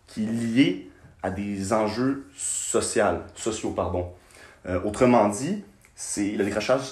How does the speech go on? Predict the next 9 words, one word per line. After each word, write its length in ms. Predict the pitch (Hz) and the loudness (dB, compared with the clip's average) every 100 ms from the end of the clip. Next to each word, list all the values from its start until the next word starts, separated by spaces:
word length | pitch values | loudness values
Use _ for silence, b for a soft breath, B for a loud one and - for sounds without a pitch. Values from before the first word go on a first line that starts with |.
| - | -10
scolaire, 540 | - 101 107 170 - | 0 4 6 6 2
c'est 100 | - | -2
quelque 240 | 120 110 123 | -2 0 0
chose 260 | 151 165 | 0 -2
qu'on 120 | - 110 | 0 0
observe 380 | 107 170 170 | 2 2 2
depuis 240 | 123 101 110 | 0 -2 -4
vraiment 360 | 117 135 175 | 0 4 4
longtemps. 640 | 117 110 139 135 - 117 | 4 6 6 4 4 2